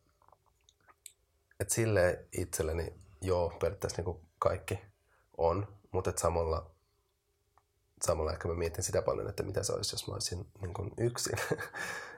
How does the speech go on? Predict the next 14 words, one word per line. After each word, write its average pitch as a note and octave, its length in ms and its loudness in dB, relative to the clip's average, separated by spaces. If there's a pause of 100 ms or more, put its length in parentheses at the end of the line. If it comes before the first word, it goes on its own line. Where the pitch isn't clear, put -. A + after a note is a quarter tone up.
(160)
Ja - 120 4
et, - 160 2
et, - 160 0
aika, - 360 -2
aika F2+ 140 0
vähän, F2+ 200 4
niinku, - 380 -4 (260)
aika F#2+ 160 2
vähän F#2+ 180 4
mulla D#2+ 120 0
on E2 60 0
sellaisia E2+ 380 0
duuneja, - 340 -4
missä, - 280 -2